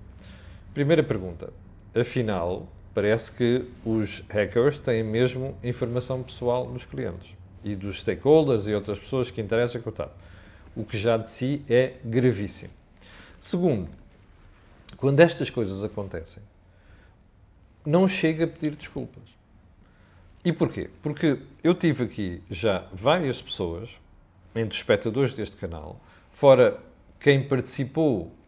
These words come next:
no, hum, encontro com os for-, fóruns, eh, com, nos fóruns de ordens profissionais da A G As, de que eu falei ontem.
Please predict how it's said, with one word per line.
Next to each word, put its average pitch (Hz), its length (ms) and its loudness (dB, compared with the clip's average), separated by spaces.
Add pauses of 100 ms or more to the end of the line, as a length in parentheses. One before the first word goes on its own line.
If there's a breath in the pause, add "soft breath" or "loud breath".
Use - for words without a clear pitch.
no, 107 580 -2 (280)
hum, 90 500 0 (480 loud breath)
encontro 139 440 0
com 131 80 -2
os 117 100 -2
for-, 110 260 0
fóruns, 110 440 2 (240)
eh, 104 340 0
com, 120 140 0 (180)
nos 120 140 -2
fóruns 123 320 2
de 110 40 2
ordens 117 220 6
profissionais 98 340 -4
da 107 120 4
A 104 40 4
G 101 160 0
As, 90 140 -2
de 101 80 -14
que 135 100 -2
eu 131 60 2
falei 107 240 0
ontem. 87 300 -4